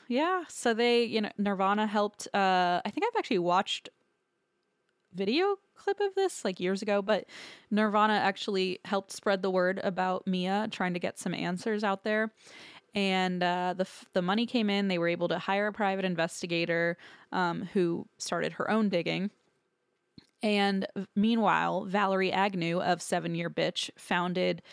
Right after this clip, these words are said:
the Home Alive organization, which provide-,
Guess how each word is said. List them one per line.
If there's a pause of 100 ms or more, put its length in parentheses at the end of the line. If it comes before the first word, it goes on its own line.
(360)
the
Home
Alive
organization, (100)
which
provide-,